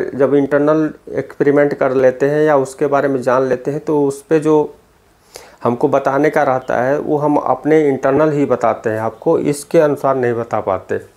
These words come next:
तो पहले मेन मेन चीज़ें समझे, जैसे current voltage हो गया। अब हम आते हैं यहाँ next nine number पे, over temperature protection,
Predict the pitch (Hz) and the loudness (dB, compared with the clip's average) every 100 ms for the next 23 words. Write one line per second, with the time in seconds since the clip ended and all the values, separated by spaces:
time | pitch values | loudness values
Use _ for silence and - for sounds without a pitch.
0 | _ _ _ _ - _ - - - _ | _ _ _ _ -20 _ -20 -20 -20 _
1 | - - - - - - 143 139 139 - | -20 -20 -20 -20 -20 -2 2 4 4 0
2 | _ _ _ - _ - _ _ 143 160 | _ _ _ -20 _ -20 _ _ 0 4
3 | 160 156 147 143 - 175 - - - 135 | 4 4 2 -2 -12 -16 -14 -16 -12 -8
4 | 131 131 127 120 120 127 147 135 135 139 | -6 -4 -2 -2 -4 -2 -2 0 0 0
5 | 127 131 139 139 139 131 135 208 - _ | 2 2 4 4 4 4 2 0 -10 _
6 | - 143 147 156 143 147 165 165 160 160 | -8 -4 0 2 2 2 0 2 0 0
7 | 147 156 - - - _ _ _ - - | -2 -2 -6 -18 -20 _ _ _ -20 -14
8 | 120 127 135 131 127 120 120 123 160 165 | -2 0 2 2 2 0 -2 0 -2 -2
9 | - 131 131 139 151 151 139 131 120 120 | -4 -2 0 0 -2 0 -2 -2 0 0
10 | 117 - 147 - - - - _ - 120 | 0 -2 -4 -4 -16 -20 -20 _ -2 0
11 | 120 - - 117 | 0 -4 -2 -2